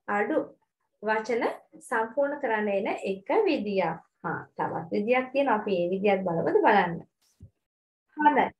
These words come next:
දරුවනේ, ඔන්න එහෙමනම් අපිට හිස්තැන් පුරවන්න මෙන්න මේ වගේත් එනවනේ.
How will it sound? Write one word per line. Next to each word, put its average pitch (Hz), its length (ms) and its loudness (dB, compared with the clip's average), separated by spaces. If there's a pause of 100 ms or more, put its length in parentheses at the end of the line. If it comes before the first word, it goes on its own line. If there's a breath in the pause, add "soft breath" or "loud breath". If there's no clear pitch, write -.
දරුවනේ, 190 640 0 (420)
ඔන්න 349 220 4
එහෙමනම් 330 340 2 (340)
අපිට 214 300 0
හිස්තැන් 240 460 2
පුරවන්න 254 340 4
මෙන්න 214 260 -2
මේ 196 220 -2
වගේත් 339 380 -2
එනවනේ. 320 420 -2